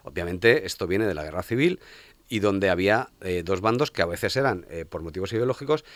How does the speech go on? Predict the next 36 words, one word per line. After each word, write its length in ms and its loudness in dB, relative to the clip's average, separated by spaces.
y 120 -2
a 40 2
veces 220 -4
era 160 0
por 140 -2
donde 120 -4
te 80 0
había 140 2
tocado 240 -4
en 40 -6
el 60 -10
territorio, 540 -4
y 100 -8
nada 200 -4
más, 240 -4
y 40 -4
te 100 -4
obligaban 440 0
a 100 2
ir 160 -2
a, 280 -4
a, 320 -10
al 200 -10
frente 300 4
o 40 8
a 40 8
defender 320 2
unas 180 2
ideas 200 2
que 140 0
ni 80 2
siquiera 260 4
eran 140 -2
las 120 -14
tuyas. 320 -16
Entonces, 300 2